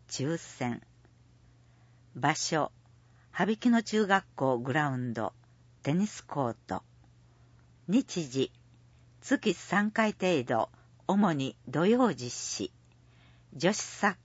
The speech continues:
カー、九時三十分から十一時三十分。硬式テニス、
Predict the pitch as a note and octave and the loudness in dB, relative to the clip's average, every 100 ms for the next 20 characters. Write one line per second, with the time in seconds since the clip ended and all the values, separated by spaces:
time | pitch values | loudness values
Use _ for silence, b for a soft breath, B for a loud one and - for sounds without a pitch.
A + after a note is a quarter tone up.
0 | - B2 A#2 - - _ - A#3 G#3+ F3+ | -2 2 2 0 -10 _ -4 -2 -2 0
1 | F#3 F3 F3 - C#3 B2+ A2 A2 G2+ - | 0 -2 -6 -6 -8 -4 -2 2 0 -2
2 | - D#3 A3 - F3+ D#3+ - C3+ C#3 C3 | -4 0 0 -2 -6 -8 -6 -6 -6 -8
3 | - _ G#2+ G#2 - - b b b b | -10 _ -8 -8 -10 -20 b b b b
4 | b b b - - G#3+ B3+ - - F3+ | b b b -6 2 2 2 -2 -8 -4
5 | F3 D#3 C#3 - - | -2 -2 -4 -10 -20